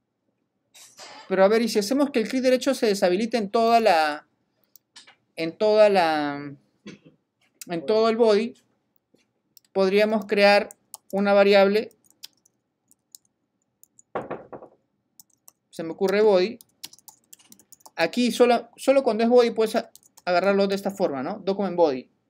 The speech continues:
No tienes que hacer un query selector. Aunque si quieres haces query selector, ¿ah?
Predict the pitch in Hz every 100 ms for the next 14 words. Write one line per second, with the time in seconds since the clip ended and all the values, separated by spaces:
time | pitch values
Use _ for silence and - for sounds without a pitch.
0 | _ - 180 190 185 190 190 185 180 196
1 | 156 151 135 - _ _ _ 170 165 165
2 | 247 262 233 202 196 _ - 190 190 170
3 | - 165